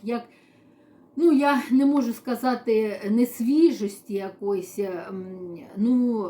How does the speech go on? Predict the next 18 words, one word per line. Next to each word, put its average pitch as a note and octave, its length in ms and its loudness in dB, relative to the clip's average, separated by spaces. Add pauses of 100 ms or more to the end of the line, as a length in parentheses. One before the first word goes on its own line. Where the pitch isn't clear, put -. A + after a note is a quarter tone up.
(160)
мені A#3 280 2
не B3 120 4
сподобалось. F#3 640 -14
Я G3 320 -8 (100)
поставила F3+ 520 -12
хлопцям, C4 540 -6
хай D#3+ 260 -16 (580)
Їм, B3+ 440 2
може, G#3 520 -4 (480)
цей A#3 140 -4
смак G#3+ 380 -8
і G3+ 200 -10
подобався. F3 680 -10 (360)
Вони C4+ 320 4
до, A#3+ 360 -2
м, A3+ 420 -2 (300)
її A3 340 0
використовували. A3 1200 -4